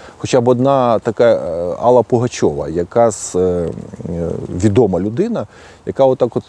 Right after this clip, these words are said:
в-, хоча б виступить так, як Пугачова зараз, е, на Росії виступила, проти, е, обмежень, е, прав і свобод громадян і фактично, е,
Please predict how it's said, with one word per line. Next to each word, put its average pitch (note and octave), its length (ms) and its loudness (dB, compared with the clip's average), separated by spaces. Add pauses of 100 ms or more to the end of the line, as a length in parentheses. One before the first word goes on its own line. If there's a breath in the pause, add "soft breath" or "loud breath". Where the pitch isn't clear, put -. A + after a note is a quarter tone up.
в-, G2+ 300 -4
хоча D3+ 300 -2
б C3+ 40 0
виступить A#2+ 500 0
так, A#2+ 200 -4
як G#2 120 -8
Пугачова C#3 680 0 (460 loud breath)
зараз, G#2 640 0
е, F2+ 40 -4
на F2 340 0
Росії D2+ 360 -4
виступила, - 560 -8 (120)
проти, A2 580 2 (580 loud breath)
е, E2+ 180 -2
обмежень, G#2 680 0 (140)
е, - 60 -8 (600)
прав G#2+ 220 2
і G2 60 0
свобод G2+ 360 2
громадян A2+ 520 0
і G2+ 60 0
фактично, E2+ 800 -2 (180)
е, - 40 -8